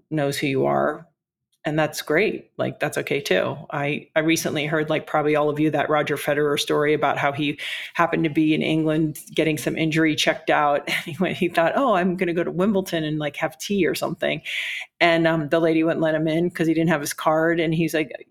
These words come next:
'cause he'd never gone in through that entranceway. And, uh, he said, it was so fascinating. He said, "You know,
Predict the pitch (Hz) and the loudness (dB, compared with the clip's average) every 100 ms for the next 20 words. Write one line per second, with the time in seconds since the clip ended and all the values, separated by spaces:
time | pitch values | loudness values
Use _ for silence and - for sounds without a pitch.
0 | _ _ _ - 202 185 180 190 214 156 | _ _ _ -2 2 4 4 4 2 0
1 | 156 156 156 160 165 151 - 156 - 170 | 0 0 -2 -2 0 0 0 -2 -2 -4
2 | - 175 180 190 202 - 160 160 151 143 | 0 2 2 0 -2 -4 -2 -2 0 0
3 | 147 165 - - 160 160 190 175 - - | 0 -2 -2 0 0 0 2 0 0 -2
4 | 160 - 151 147 151 151 - 151 151 156 | -2 -2 -4 -4 -4 -6 -2 -4 -2 -2
5 | 147 | -2